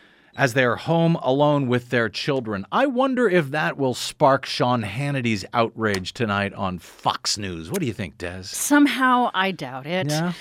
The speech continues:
Speaker 2: Yeah,
Speaker 1: You
Speaker 2: and
Speaker 1: think?
Speaker 2: remember, last week we spoke with, uh, terrorism researcher Colin Clark of
Speaker 1: Yep.
Speaker 2: the Soufan Center, and
Speaker 1: Yep.
Speaker 2: he pointed out that one of the things that the U S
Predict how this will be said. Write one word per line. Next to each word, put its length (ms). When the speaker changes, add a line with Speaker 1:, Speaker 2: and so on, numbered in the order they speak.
Speaker 2:
Yeah, 200
Speaker 1:
You 40
Speaker 2:
and 120
Speaker 1:
think? 100
Speaker 2:
remember, 500
last 420
week 360
we 240
spoke 360
with, 320
uh, 140
terrorism 640
researcher 640
Colin 400
Clark 360
of 80
Speaker 1:
Yep. 120
Speaker 2:
the 20
Soufan 480
Center, 340
and 160
Speaker 1:
Yep. 120
Speaker 2:
he 40
pointed 380
out 320
that 240
one 220
of 80
the 80
things 340
that 140
the 80
U 180
S 300